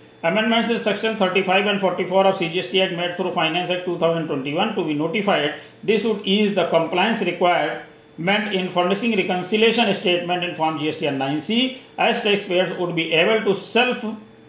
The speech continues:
certify the reconciliation statement. Instead of getting it certified by chartered accountants, the change will apply for annual returns for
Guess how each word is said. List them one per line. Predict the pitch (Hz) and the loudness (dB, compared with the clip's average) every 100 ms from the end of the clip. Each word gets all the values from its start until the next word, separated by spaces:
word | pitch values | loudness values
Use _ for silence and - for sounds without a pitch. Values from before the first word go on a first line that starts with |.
| - - - - | -20 -20 -20 -20
certify | - 185 160 - 202 208 - 185 160 135 - - - | -2 0 2 0 -4 -2 2 2 2 -2 -6 -16 -4
the | 170 185 | 0 2
reconciliation | 214 240 208 185 160 214 - | 4 4 4 2 0 -4 -6
statement. | - 147 107 - 87 - - - | -10 -8 -10 -10 -16 -18 -20 -12
Instead | - 196 - 254 262 185 | -2 -2 2 2 4 4
of | 175 - | 4 4
getting | - - 240 233 | 2 4 2 2
it | 196 190 - | 0 -2 -4
certified | 185 180 240 196 180 | -4 -2 0 2 2
by | 160 160 | 2 2
chartered | 165 156 156 139 | 2 0 0 0
accountants, | 135 156 175 233 233 - - - | 0 0 2 0 0 -6 -14 -4
the | 160 | -2
change | 165 220 240 202 | 2 2 4 6
will | 202 165 | 6 4
apply | 175 190 226 | 2 2 4
for | 185 170 | 2 2
annual | 170 165 190 165 | 2 2 2 2
returns | 143 151 151 | 0 -2 -4
for | 180 151 | -2 0